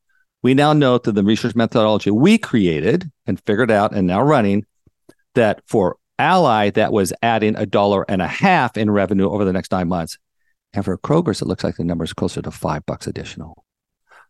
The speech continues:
So now I can go to the C F O, to her or him, and say, "Hey, here's the value of investing in brand in the next year. Can we do that? Or do we need to have short-term programs right now because there's quarterly goals or some other dynamic of the business?" Like, it's now a strategy discussion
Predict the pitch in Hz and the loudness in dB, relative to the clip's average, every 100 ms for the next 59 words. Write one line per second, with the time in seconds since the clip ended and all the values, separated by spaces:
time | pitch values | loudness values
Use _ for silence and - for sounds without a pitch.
0 | - - 110 139 151 123 117 147 196 185 | -8 -2 2 4 2 2 2 4 4 4
1 | 120 - - 90 - 80 90 123 - 85 | 2 0 0 0 0 0 0 0 -2 0
2 | 95 85 71 85 92 101 - 104 90 80 | 0 0 0 -2 0 0 0 0 0 0
3 | 127 123 95 - _ _ - - - 180 | 0 2 0 -2 _ _ -20 -4 2 4
4 | 170 147 120 101 101 101 92 87 90 85 | 4 2 0 0 0 -2 -2 -2 -4 -2
5 | 120 160 123 92 90 - _ _ _ 135 | 0 2 2 0 -2 -6 _ _ _ 0
6 | 120 107 98 - 117 165 143 110 101 - | 2 2 -2 -4 2 4 4 2 0 -8
7 | _ - 180 160 147 131 104 190 220 139 | _ -6 0 0 2 2 2 2 4 4
8 | 113 95 95 110 - - _ _ _ 139 | 2 2 0 -2 -6 -16 _ _ _ 0
9 | 127 139 135 147 135 123 117 143 113 110 | 4 4 4 4 2 0 0 0 0 0
10 | 120 104 107 107 123 160 135 104 98 95 | 0 0 0 0 2 2 0 0 -2 -2
11 | 90 - 95 90 95 147 117 107 - 117 | -4 -2 -2 0 2 2 2 0 0 2
12 | 92 92 90 87 78 78 - 117 127 - | 0 0 -2 -4 -6 -8 -10 -4 -2 -2
13 | - - 131 120 - - 147 147 117 101 | -4 0 2 0 0 2 2 2 0 -2
14 | 95 95 85 104 | -2 -4 -4 -6